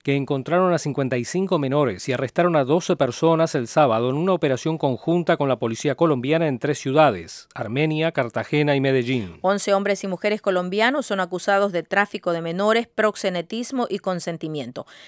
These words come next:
Speaker 2: La nacionalidad del otro sospechoso no ha sido divulgada.
Speaker 1: La prensa colombiana dijo que entre los arrestados está una estrella de un concurso de belleza quien trabajó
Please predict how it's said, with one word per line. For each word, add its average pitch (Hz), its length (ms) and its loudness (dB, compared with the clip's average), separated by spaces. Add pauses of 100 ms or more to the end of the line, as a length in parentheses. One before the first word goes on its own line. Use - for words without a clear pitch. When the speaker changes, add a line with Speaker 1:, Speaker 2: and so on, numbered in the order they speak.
Speaker 2:
La 143 100 -4
nacionalidad 180 640 2
del 190 140 2
otro 185 200 -2
sospechoso 233 360 -6 (300)
no 240 100 2
ha 226 60 4
sido 190 320 -4
divulgada. 151 640 -4
Speaker 1:
La 143 160 -2
prensa 147 340 0
colombiana 147 640 2
dijo 147 320 -2
que 131 160 0
entre 127 180 -2
los 123 200 -4
arrestados 143 600 2
está 139 220 0
una 165 160 2
estrella 147 520 0
de 135 40 -2
un 127 100 -2
concurso 131 520 -4
de 120 80 -2
belleza 143 460 2
quien 147 280 -2
trabajó 151 580 2